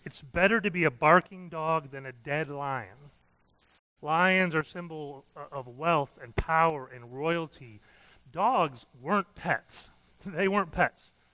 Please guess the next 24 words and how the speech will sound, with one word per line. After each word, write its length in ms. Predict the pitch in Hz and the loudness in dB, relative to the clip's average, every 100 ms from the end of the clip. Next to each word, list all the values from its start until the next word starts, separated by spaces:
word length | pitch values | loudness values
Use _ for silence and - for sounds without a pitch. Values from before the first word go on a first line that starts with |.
| _ _ _ _ | _ _ _ _
They 160 | 170 185 | -2 2
were 140 | 190 | 2
very 400 | 170 220 226 214 | 4 4 4 0
annoying 760 | 190 190 190 196 190 190 190 - | -8 -10 -4 -2 -2 -4 -8 -12
scavengers, 960 | - - 185 190 175 131 104 - - - _ _ _ _ _ _ | -18 -2 4 4 4 -2 -12 -20 -20 -20 _ _ _ _ _ _
unclean 840 | 196 214 220 - 220 202 156 123 117 _ _ - | 2 2 0 -4 0 0 -2 -8 -18 _ _ -18
and 160 | 151 143 | -12 -12
filthy. 600 | - 202 208 202 123 107 110 _ _ _ _ _ _ _ _ - | -2 2 2 0 -14 -20 -20 _ _ _ _ _ _ _ _ -20
It's 80 | - | -10
better 300 | 151 147 156 | -6 -6 -6
to 100 | 143 | -8
be 140 | 131 | -8
a 40 | |
barking 480 | 117 120 123 - 117 | -2 0 0 -2 -14
dog 380 | 113 101 95 98 - - - _ _ _ _ _ 123 | -10 -10 -10 -12 -18 -20 -20 _ _ _ _ _ -12
than 120 | 107 | -10
a 80 | 104 | -10
dead 540 | 104 110 101 101 110 - - | -10 -8 -8 -8 -12 -18 -14
lion. 460 | 117 113 110 113 120 | -8 -6 -6 -8 -10
We 140 | 135 151 | -12 -6
all 340 | 151 170 185 | 0 2 2
stand 360 | - - 165 160 | -2 -10 -12 -10
before 320 | 151 160 143 | -12 -12 -12
God. 420 | 127 113 113 120 | -8 -8 -6 -8